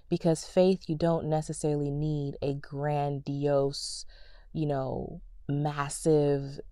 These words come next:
huge wine vineyard size faith or a huge, you know, twenty-five acres size of faith. God just simply asked,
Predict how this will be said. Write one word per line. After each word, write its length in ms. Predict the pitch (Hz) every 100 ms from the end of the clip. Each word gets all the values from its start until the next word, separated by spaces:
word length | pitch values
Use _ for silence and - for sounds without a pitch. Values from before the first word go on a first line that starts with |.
| -
huge 640 | - - 196 180 175 156
wine 560 | 131 147 147 156 160 143
vineyard 420 | 147 147 139 135
size 560 | - 139 143 131 135 -
faith 380 | 151 135 - -
or 200 | 139 131
a 20 |
huge, 560 | 135 175 170 165 151 -
you 80 |
know, 300 | 147 135 - - - - 180 - - - -
twenty-five 640 | - 190 180 - 156 156 -
acres 480 | 151 156 147 131 139
size 460 | - 147 143 139
of 100 | 143
faith. 360 | - 151 135 - - - - - -
God 340 | 170 196 202
just 200 | 170 -
simply 340 | 170 165 160
asked, 540 | - 147 151 151 -